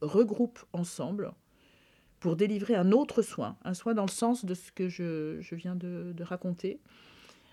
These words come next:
euh, au milieu, et qui essayent de, d'identifier les besoins de la communauté dans laquelle ils sont, euh, intégrés, un quartier, euh,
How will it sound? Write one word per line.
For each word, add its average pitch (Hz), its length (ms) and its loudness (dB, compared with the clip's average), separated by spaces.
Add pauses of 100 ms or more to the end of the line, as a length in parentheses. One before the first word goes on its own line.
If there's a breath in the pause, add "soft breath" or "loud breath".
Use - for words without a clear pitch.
(260 loud breath)
euh, 160 880 -8 (420)
au 254 160 10
milieu, 226 560 8
et 208 80 2
qui 214 240 2
essayent 240 480 4
de, 196 340 2
d'identifier 233 800 0
les 220 120 2
besoins 196 640 2
de 247 120 -2
la 196 140 -2
communauté 196 640 2
dans 233 120 0
laquelle 185 360 -2
ils 180 60 -4
sont, 170 520 -6
euh, 62 560 -8
intégrés, 165 560 -6
un 185 100 -4
quartier, 180 800 -2
euh, 156 180 -2